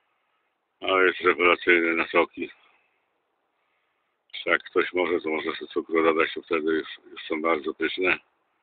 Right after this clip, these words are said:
Ja nie dodaję cukru, bo mam cukrzycę, więc nie ma co przeginać pałki. Po prostu robię sobie sok.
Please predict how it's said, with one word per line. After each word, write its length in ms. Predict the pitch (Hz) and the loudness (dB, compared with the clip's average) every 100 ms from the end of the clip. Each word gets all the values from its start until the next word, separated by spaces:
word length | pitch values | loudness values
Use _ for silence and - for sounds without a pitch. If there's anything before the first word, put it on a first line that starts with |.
| _ _ _ _ _ _ _ _ _ _ _ _ _ - - - - | _ _ _ _ _ _ _ _ _ _ _ _ _ -20 -16 -16 -12
Ja 220 | 90 87 90 | -2 2 2
nie 100 | 82 | 2
dodaję 360 | 78 85 82 | 2 2 2
cukru, 380 | - 82 80 80 | 0 -4 -2 -4
bo 140 | 78 - _ _ _ _ _ _ _ _ | -4 -10 _ _ _ _ _ _ _ _
mam 260 | 95 95 82 | -2 -2 -4
cukrzycę, 540 | - - 87 80 85 | -12 -6 -4 0 -2
więc 220 | 78 76 - - | -2 -6 -12 -8
nie 100 | 92 | -2
ma 140 | 85 82 | -2 -2
co 120 | - | -6
przeginać 500 | - 82 80 76 76 | -4 -4 -2 -4 -2
pałki. 480 | 85 82 78 92 82 _ _ _ _ _ _ _ _ _ _ _ _ _ _ _ _ | 2 2 0 -6 -8 _ _ _ _ _ _ _ _ _ _ _ _ _ _ _ _
Po 100 | 85 | -8
prostu 340 | 80 87 - | -4 -4 0
robię 260 | 85 85 82 | 2 2 0
sobie 280 | - 82 82 | -2 -2 0
sok. 320 | 87 80 - | 2 0 -2